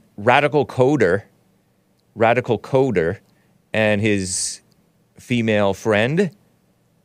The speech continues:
Ashley X O X O. And on my side was this leftist gal who was pro-life. She was like a pro-life Antifa. <laughs> Pro-life, but Antifa. But maybe not violent Antifa.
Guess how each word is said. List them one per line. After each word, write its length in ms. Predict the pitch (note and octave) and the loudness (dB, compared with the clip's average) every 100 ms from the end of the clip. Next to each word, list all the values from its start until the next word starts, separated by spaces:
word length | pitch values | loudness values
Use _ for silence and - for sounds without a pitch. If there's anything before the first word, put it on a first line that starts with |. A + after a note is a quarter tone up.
| _ | _
Ashley 560 | G#2+ B2 B2 - C#3 B2+ | -2 0 0 -2 0 0
X 240 | G2+ G2 | 0 0
O 140 | A#2+ A#2 | 0 2
X 300 | A2 G#2 - | 2 -2 -4
O. 400 | G2 F#2+ A#2 D#3+ - _ _ _ _ _ _ - | -2 0 0 -2 -8 _ _ _ _ _ _ -4
And 240 | A2 G#2 | 0 2
on 160 | G#2 G2+ | 0 2
my 260 | A#2+ C3+ | 2 2
side 400 | B2+ - A#2 A2+ | 2 2 2 2
was 240 | G#2+ G#2 F#2 | 2 -2 -2
this 220 | F#2+ F2+ | -6 -4
leftist 520 | G#2 A2+ - F#2+ - | -2 -2 -2 -6 -6
gal 520 | F#2 E2 D#2+ D#2 E2 _ _ _ | -4 -2 -2 -4 -6 _ _ _
who 120 | - G2 | -6 -2
was 220 | F#2 E2 | -4 -6
pro-life. 800 | _ G#2+ F2+ F2+ C3 F#2+ - - | _ -2 0 2 2 0 -6 -14
She 140 | - | -6
was 140 | G2 F#2+ | -4 -2
like 160 | F2+ | -2
a 60 | A#2+ | -2
pro-life 580 | - D3 C3+ B2+ B2 - | 2 2 4 2 0 0
Antifa. 540 | B2 A2+ A2 F2 - _ _ - | 0 2 0 0 -6 _ _ -8
<laughs> 880 | G2+ - A#2+ - - - - _ _ | -8 -6 -6 -6 -6 -10 -14 _ _
Pro-life, 580 | D3+ D#3 D3 C#3 - - - _ _ - | 2 4 4 2 -2 -14 -20 _ _ 0
but 120 | A#2 | 2
Antifa. 500 | A#2+ A#2 G2+ - - - - - | 2 0 -2 -4 -10 -14 -4 2
But 140 | C#3+ | 4
maybe 200 | E3 E3 | 4 4
not 220 | D3+ C#3 | 2 2
violent 380 | A2 A#2 G2+ F2 | 2 2 0 -2
Antifa. 540 | D#2+ D#2 D#2 - - | -6 -8 -14 -16 -18